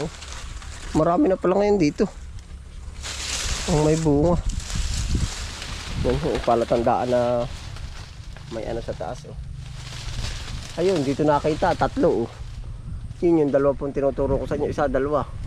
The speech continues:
Tapos yan, sa pagkita niya yan.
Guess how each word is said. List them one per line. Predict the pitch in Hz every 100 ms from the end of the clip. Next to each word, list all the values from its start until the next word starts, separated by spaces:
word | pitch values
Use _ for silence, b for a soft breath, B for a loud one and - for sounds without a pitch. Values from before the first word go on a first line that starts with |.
| - - - - - - - - - - - - - - - - - - - - - - - - - - - - - -
Tapos | 123 127 139
yan, | 151
sa | 127
pagkita | 123 117 127 143
niya | 135 131 127
yan. | 117